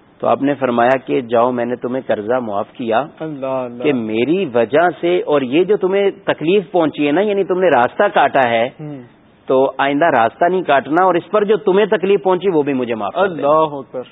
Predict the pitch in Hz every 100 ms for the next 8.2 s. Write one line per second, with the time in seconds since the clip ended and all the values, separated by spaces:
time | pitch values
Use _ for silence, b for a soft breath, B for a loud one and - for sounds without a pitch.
0 | - 156 139 120 123 143 151 170 139 143
1 | 151 139 143 143 131 123 107 110 117 135
2 | - - 120 117 110 113 104 101 110 110
3 | 175 156 170 214 - 180 143 156 170 143
4 | 127 185 208 - 214 190 - 135 120 131
5 | 151 147 139 185 170 139 135 131 131 143
6 | 160 156 156 160 - 135 113 - 156 151
7 | 151 139 120 131 147 139 - 131 131 127
8 | 170